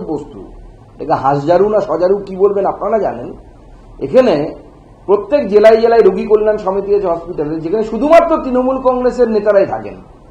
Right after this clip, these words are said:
অদ্ভুতভাবে, exclusively it is, আহ, reserved for them, অন্য কেউ নয়। আমি এমপি, দু দু, দু, আহ, বারের এমপি, কিন্তু আমার কিন্তু কোনো স্থান নেই রোগী কল্যাণ সমিতিতে।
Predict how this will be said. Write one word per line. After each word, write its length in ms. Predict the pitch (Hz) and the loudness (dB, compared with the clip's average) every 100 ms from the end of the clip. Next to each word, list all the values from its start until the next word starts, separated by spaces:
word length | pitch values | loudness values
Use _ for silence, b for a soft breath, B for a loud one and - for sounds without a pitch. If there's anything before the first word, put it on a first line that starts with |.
| - | 2
অদ্ভুতভাবে, 680 | 175 185 208 277 170 143 | 4 4 -2 0 0 0
exclusively 760 | 151 - - 285 311 269 233 196 160 - - - | -2 -6 -6 -2 -2 -4 -6 -6 -6 -10 -18 -12
it 100 | 170 | -6
is, 340 | 208 147 165 | -6 -4 0
আহ, 280 | 147 135 139 | 2 4 4
reserved 380 | 156 175 247 254 | 2 6 6 6
for 140 | 170 190 120 | 2 2 2
them, 140 | 104 - - - - - - - - - | -10 -12 -20 -20 -20 -20 -20 -20 -20 -10
অন্য 260 | 170 208 262 | 0 2 4
কেউ 240 | 254 240 | 4 4
নয়। 220 | 185 143 135 | 4 2 2
আমি 320 | 143 214 214 | 2 4 4
এমপি, 460 | 202 - 165 127 120 | 2 -2 -6 -6 -8
দু 160 | 139 180 | -4 -2
দু, 140 | 220 | 0
দু, 140 | 220 220 | 2 2
আহ, 360 | - 156 160 | 4 4 4
বারের 260 | 160 180 180 | 4 4 4
এমপি, 420 | 170 147 117 110 - - - | 2 -2 -8 -14 -18 -20 -10
কিন্তু 460 | 208 262 277 143 - - - - - - - - - - - - | -6 -4 -4 -4 -6 -14 -20 -20 -20 -20 -20 -20 -20 -20 -18 2
আমার 340 | 156 202 208 | 4 6 4
কিন্তু 220 | 214 220 | 2 -6
কোনো 180 | 220 220 | -4 -4
স্থান 260 | 226 180 175 | -4 -2 0
নেই 160 | 185 185 | 2 2
রোগী 220 | 160 165 | 2 0
কল্যাণ 300 | 156 147 147 | 0 0 -2
সমিতিতে। 500 | 120 113 101 98 | -4 -10 -10 -16